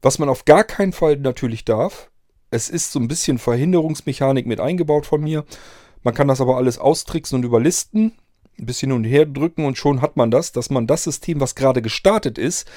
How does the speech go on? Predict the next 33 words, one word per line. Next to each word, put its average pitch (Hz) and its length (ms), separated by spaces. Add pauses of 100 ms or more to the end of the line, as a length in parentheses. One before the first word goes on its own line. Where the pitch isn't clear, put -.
(220)
auf 127 180
dem 110 220
virtuellen 180 360
Computer 156 360
nochmal 156 560
startet. 95 720
Das 98 120
habe 117 140
ich 113 80
mal 117 140
ausprobiert 107 680 (720)
<coughs> - 520
und 143 100
dachte, 131 240
Donnerwetter, 117 500
das - 120
funktioniert 139 560
sogar. 90 380 (400)
Das 127 180
funktionierte 151 640
auch, 135 180
solange 151 360
bis 151 120
ich 143 140
diesen, 151 560 (420)
dieses 139 220
System 123 580 (680)
auf - 120
dem 107 160
virtuellen 175 340
Computer 151 340
wieder 123 140
runter, 117 460